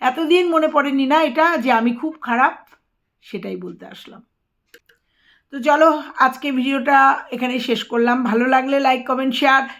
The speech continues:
ঠিক মনে হলে অবশ্যই একটা কমেন্ট করে যেও, যে কথাগুলো বলে গেলাম সেগুলো ঠিক কি না,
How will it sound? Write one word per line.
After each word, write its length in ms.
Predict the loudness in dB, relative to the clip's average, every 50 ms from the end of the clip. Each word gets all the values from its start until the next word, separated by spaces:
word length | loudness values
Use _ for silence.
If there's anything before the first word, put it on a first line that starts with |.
| _ _ _
ঠিক 280 | 0 0 0 0 -2
মনে 200 | -2 -2 0 0
হলে 260 | 0 0 0 0 -2 -6 -10 -16 _ _ _ _ _
অবশ্যই 320 | -6 -6 -6 -4 -2 -2
একটা 180 | -2 -2 -4 -4
কমেন্ট 380 | -2 -2 -2 0 -2 -2 -2
করে 200 | -4 -6 -6 -4
যেও, 200 | -4 -2 -2 -2
যে 180 | -2 -2 -4 -4
কথাগুলো 440 | -2 -4 -4 -2 -4 -6 -4 -4 -2
বলে 240 | -2 0 0 0 0
গেলাম 280 | 0 0 0 0 0 -2
সেগুলো 320 | -2 -4 -8 -8 -8 -10
ঠিক 320 | -8 -8 -8 -8 -8 -10
কি 80 | -10 -6
না, 220 | -6 -6 -6 -8